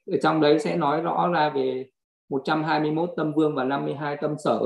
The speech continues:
Để học ở trong đấy thì sẽ hiểu, ví dụ như là có mười hai cái tâm bất thiện. Đây là tám tâm tham, hai tâm sân, hai tâm si.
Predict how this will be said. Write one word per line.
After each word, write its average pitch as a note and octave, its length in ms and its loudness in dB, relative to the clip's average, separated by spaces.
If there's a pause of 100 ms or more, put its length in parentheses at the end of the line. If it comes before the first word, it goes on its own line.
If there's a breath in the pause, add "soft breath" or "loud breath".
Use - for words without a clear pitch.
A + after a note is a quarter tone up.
(1040)
Để C3 240 2
học C#3+ 160 -2
ở C3+ 100 2
trong D3 220 2
đấy C#3 180 6
thì D3 120 4
sẽ C#3+ 140 0
hiểu, D3 220 4
ví C#3 140 -2
dụ F3 120 2
như D#3 140 -2
là C#3 200 -2
có C3+ 120 0
mười D#3 340 4
hai D#3 540 -8
cái E3 140 -18
tâm D#3 180 0
bất E3+ 180 -4
thiện. E3+ 200 4 (600)
Đây D3+ 180 2
là C#3+ 160 2
tám D3 280 2
tâm E3+ 220 2
tham, E3 380 2
hai D#3 260 -2
tâm D#3+ 260 -4
sân, E3 240 2 (100)
hai E3 240 -4
tâm D#3+ 180 -12
si. F3+ 260 4